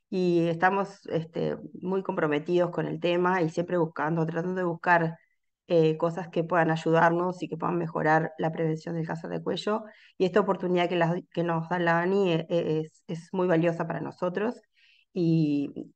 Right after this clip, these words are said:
con el conjunto de todas las personas que estén interesadas en el tema, eh, va a ser muy importante poder caminar juntos hacia ir mejor, eh, ir, ir consiguiendo nuevas, eh, nuevas metas.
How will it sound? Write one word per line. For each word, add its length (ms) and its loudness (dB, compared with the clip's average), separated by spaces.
con 140 2
el 80 2
conjunto 440 0
de 180 6
todas 180 2
las 120 -2
personas 360 -2
que 60 -10
estén 240 0
interesadas 500 -2
en 80 -2
el 160 -2
tema, 460 0
eh, 400 2
va 60 4
a 80 -2
ser 100 -2
muy 140 0
importante 520 -2
poder 240 -4
caminar 360 0
juntos 480 -2
hacia 500 -6
ir 120 2
mejor, 380 -2
eh, 180 -2
ir, 240 0
ir 220 -2
consiguiendo 920 0
nuevas, 480 0
eh, 380 -6
nuevas 260 -2
metas. 420 -8